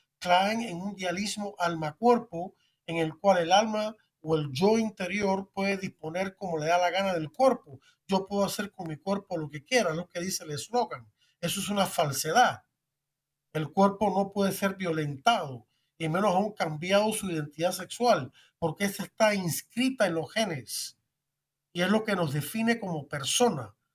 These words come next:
O somos hombres o somos mujeres, ¿ya? Y eso es constitutivo del ser humano. La nota lo dice así, fíjense, "El cuerpo no es un objeto, un mero instrumento de disposición del alma,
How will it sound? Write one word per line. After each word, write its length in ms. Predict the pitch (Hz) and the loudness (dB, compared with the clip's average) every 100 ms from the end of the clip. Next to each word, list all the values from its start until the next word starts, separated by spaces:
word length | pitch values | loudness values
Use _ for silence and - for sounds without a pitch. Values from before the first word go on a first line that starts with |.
| _ _ _ _ | _ _ _ _
O 140 | 156 143 | -4 -2
somos 420 | 190 208 240 247 | 2 4 4 6
hombres 440 | 240 240 262 254 143 | 4 4 2 0 -4
o 40 | |
somos 380 | 175 185 196 160 | -8 -6 -6 -6
mujeres, 680 | 165 196 208 135 - - - _ _ _ _ | -6 -2 -2 -4 -12 -16 -16 _ _ _ _
¿ya? 220 | 143 220 _ _ _ _ _ | -6 -6 _ _ _ _ _
Y 240 | 185 202 233 | -4 -2 0
eso 200 | 196 220 | 2 2
es 100 | 233 | 0
constitutivo 840 | - 202 151 165 160 147 240 240 | -4 -4 -4 -8 -8 -4 0 2
del 80 | 185 | 0
ser 140 | 180 220 | 0 0
humano. 260 | 277 202 | 2 2
La 80 | 170 | 4
nota 200 | 233 254 | 4 6
lo 120 | 240 | 4
dice 200 | 262 262 | 2 0
así, 240 | 202 247 - | -4 -4 -4
fíjense, 460 | 240 233 180 156 - _ - | -2 -2 -4 -10 -12 _ -8
"El 200 | 180 - | -8 -2
cuerpo 380 | 285 320 269 | -2 2 4
no 80 | 254 | 4
es 140 | 269 262 | 2 0
un 120 | 220 | -2
objeto, 380 | 202 226 233 220 | -2 -4 -2 -4
un 120 | 202 | -2
mero 160 | 220 | 0
instrumento 580 | 233 233 185 202 226 - | 0 -2 -4 -2 -2 -2
de 80 | 202 | -4
disposición 420 | - 156 - 202 | -4 -8 -8 -6
del 140 | 190 190 | 0 2
alma, 340 | 220 196 | 2 0